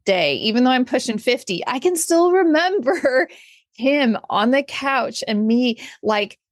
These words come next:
excited, but also a little bit nervous. Like, is he gonna like it? Is he not gonna like it? And I'm gonna give it to him. And I worked on this. How's this gonna land? And I remember he's sitting on the couch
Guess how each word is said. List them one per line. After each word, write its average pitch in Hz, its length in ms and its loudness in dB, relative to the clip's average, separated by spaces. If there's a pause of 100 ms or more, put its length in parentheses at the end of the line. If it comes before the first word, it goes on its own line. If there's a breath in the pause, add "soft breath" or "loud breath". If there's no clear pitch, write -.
(320)
excited, 285 920 0
but - 220 -2
also 240 360 0
a 311 40 4
little 262 260 2
bit 285 200 0
nervous. 214 840 0
Like, 208 300 -4
is 202 140 -4
he 208 100 0
gonna 180 260 -4
like 277 380 0
it? 294 160 2
Is 233 140 0
he 196 120 0
not 302 340 2
gonna 294 240 2
like 294 360 0
it? 277 480 2
And 208 360 -4 (160)
I'm 202 120 0
gonna 185 220 -4 (100)
give 320 180 0
it 311 180 -2
to 302 240 0
him. 285 360 2
And 202 200 -2
I 208 120 0
worked 320 420 -2
on 285 220 2
this. 277 220 2
How's 240 240 -2
this 233 140 -2
gonna 202 240 -2
land? 247 540 2 (400 soft breath)
And 262 140 2
I 269 80 2
remember 240 440 2
he's 202 200 -6
sitting 233 320 2
on 226 100 2
the 202 100 0
couch - 720 -2